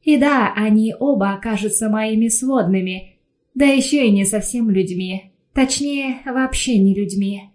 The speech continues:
Как думаете, что будет дальше? Глава первая. «Дорогая, я вышла замуж!» — воскликнула счастливая мама в трубку. «Ага», —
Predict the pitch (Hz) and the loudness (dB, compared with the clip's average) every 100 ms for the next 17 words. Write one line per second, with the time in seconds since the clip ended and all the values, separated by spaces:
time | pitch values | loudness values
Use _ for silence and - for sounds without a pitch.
0 | _ _ - 285 262 202 208 190 180 175 | _ _ -4 0 2 2 4 2 0 -2
1 | 190 175 - _ - - 302 202 196 202 | -6 -8 -14 _ -16 2 4 6 2 2
2 | 196 208 190 - 202 - _ _ _ _ | 0 0 -2 -6 -10 -12 _ _ _ _
3 | _ _ _ 214 214 220 208 269 269 202 | _ _ _ -4 -2 -2 -4 -6 -4 -4
4 | 185 180 180 185 _ _ _ _ _ _ | -4 -10 -14 -18 _ _ _ _ _ _
5 | - 220 214 208 202 196 233 269 240 202 | 2 4 6 4 0 0 -2 0 2 4
6 | 214 - 226 196 185 185 196 - - _ | 2 4 0 2 -2 -2 -8 -10 -16 _
7 | _ 233 233 220 - 208 208 208 208 202 | _ -4 -4 -4 -4 -4 -2 -2 -2 -4
8 | 214 - 214 214 214 254 247 214 - 180 | -4 -2 -2 0 -2 -2 -4 -6 -8 -10
9 | - - 185 175 _ _ _ - 233 226 | -10 -12 -12 -12 _ _ _ -2 2 2
10 | 254 269 | 2 -2